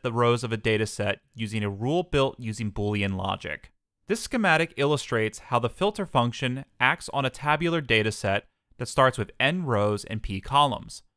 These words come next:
On the left, we have passed a rule into filter that searches for matching rows in a targeted column. Filter has found three rows that match the rule. On the right is what results after applying filter, which is a data frame with m rows and p columns,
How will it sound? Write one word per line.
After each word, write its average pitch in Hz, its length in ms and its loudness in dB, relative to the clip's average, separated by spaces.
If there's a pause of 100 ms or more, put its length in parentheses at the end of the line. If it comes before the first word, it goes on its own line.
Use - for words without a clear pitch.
(340)
On 135 80 0
the 214 80 0
left, 113 440 -4 (360)
we 123 120 0
have 123 140 0
passed 196 340 0
a 214 60 2
rule 165 340 2
into 160 200 -4
filter 113 680 0
that 110 140 -4
searches 151 360 -4
for 120 160 -2
matching 147 400 0
rows 104 440 2
in 113 140 -4
a 135 80 -2
targeted 104 480 -2
column. 147 480 -2 (640)
Filter 214 260 2
has 208 160 0
found 139 300 4
three 156 300 0
rows 107 400 2
that 101 120 -4
match 101 280 -6
the 110 100 -2
rule. 113 460 0 (420)
On 127 100 0
the 120 80 4
right 147 360 4 (100)
is 120 140 -4
what 147 160 2
results 131 420 2
after 117 260 2
applying 151 480 2
filter, - 520 -6 (320)
which 120 160 -2
is 123 100 -2
a 123 60 0
data 180 260 2
frame 131 480 0
with 104 220 -4
m 147 240 2
rows 107 400 2
and 113 180 -6
p 113 160 -4
columns, 117 600 0